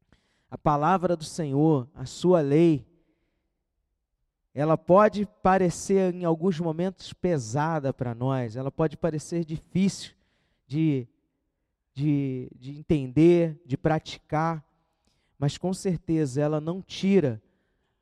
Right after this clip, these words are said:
a alegria dos nossos corações, ela nos dá conforto, ela nos dá, ela renova as, a nossa, a nossa alegria.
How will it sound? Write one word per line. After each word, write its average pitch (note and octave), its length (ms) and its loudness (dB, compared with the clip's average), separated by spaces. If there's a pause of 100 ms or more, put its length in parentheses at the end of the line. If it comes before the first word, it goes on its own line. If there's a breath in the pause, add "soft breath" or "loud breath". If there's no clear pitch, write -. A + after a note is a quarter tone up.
(200)
a C3+ 160 -8
alegria D3+ 560 2
dos C3 300 -4
nossos D3 340 -2
corações, B2+ 800 -4
ela D3+ 380 0 (360)
nos D3 200 0
dá F3+ 160 4
conforto, F3+ 1000 8 (320)
ela D3+ 200 -2
nos E3 220 -2
dá, F3+ 400 0 (760)
ela D#3+ 140 -2
renova F3 800 2 (200)
as, C#3 340 -6
a D3+ 100 -8
nossa, D#3+ 460 -2 (220)
a C#3+ 120 -6
nossa E3 320 0
alegria. C3+ 640 -4